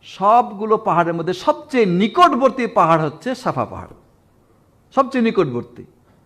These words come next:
তারপরে মারোয়া, তারপরে অন্যগুলা, জাবালে ওমার ইত্যাদি। তো এবার তিনি কি করলেন? সাফা পাহাড়ের উপরে যেয়ে উঠলেন।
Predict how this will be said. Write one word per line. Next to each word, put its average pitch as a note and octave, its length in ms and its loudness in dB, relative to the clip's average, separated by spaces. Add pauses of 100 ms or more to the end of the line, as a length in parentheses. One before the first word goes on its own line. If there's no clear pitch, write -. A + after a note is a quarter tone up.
(460)
তারপরে F#3+ 460 4
মারোয়া, F3 320 4
তারপরে G3 320 -2
অন্যগুলা, C3+ 500 -2 (1300)
জাবালে B2 460 0
ওমার A#2 500 -4
ইত্যাদি। G#2+ 460 -10 (2250)
তো A#2 400 -8 (360)
এবার A3 220 4
তিনি G#3+ 220 -6
কি G#3+ 100 -8
করলেন? A3 380 -8 (180)
সাফা E3+ 220 -4
পাহাড়ের D3+ 340 -4
উপরে B2+ 160 -8
যেয়ে C3 140 -4
উঠলেন। A2 360 -8